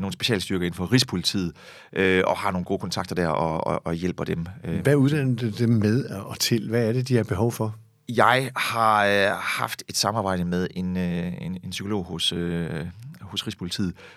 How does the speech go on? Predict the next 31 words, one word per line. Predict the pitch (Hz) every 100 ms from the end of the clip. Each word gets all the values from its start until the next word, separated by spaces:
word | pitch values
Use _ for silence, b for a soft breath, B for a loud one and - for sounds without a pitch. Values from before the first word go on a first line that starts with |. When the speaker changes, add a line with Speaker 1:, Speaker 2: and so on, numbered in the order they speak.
| B
Speaker 1:
som | 107
har | 95
været | 92 92
med | 95
til | -
at | 95
uddanne | - 104 90 87
det, | 92
man | 90
kalder | 90
for | 85
kildefører. | - 110 107 107 82 82 80 B B B B -
Øh, | 87 87 90
og, | - 92 92 92
øh, | 90 90
uden | - 120 139
at | -
fortælle | 110 113 120 120 -
for | - 98
meget, | 92 110 113
fordi | - 90 98 -
det, | 101 104 92 87
det | 98
må | 98
man | 98
jo | 90
heller | 98 87
ikke, | 90 B B B -
øh, | 95 95 92 92 90 - - _ _ _ _ -
så | - 123 -
er | 107